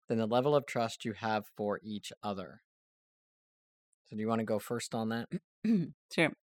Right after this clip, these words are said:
Speaker 2: I think this is super important. I mean, honesty and trust for each other is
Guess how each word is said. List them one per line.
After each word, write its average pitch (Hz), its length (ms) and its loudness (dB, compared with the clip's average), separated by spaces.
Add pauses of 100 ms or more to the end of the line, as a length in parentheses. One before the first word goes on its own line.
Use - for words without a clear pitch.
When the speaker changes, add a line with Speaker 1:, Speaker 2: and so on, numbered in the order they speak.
Speaker 2:
I 175 140 4
think 180 240 2
this 147 180 0
is 139 220 -2
super 156 540 2
important. 131 640 0
I - 60 -2
mean, 143 300 4 (1200)
honesty 190 760 4
and 139 200 2
trust - 580 0
for 170 100 0
each 175 220 0
other 175 380 4
is 131 600 -2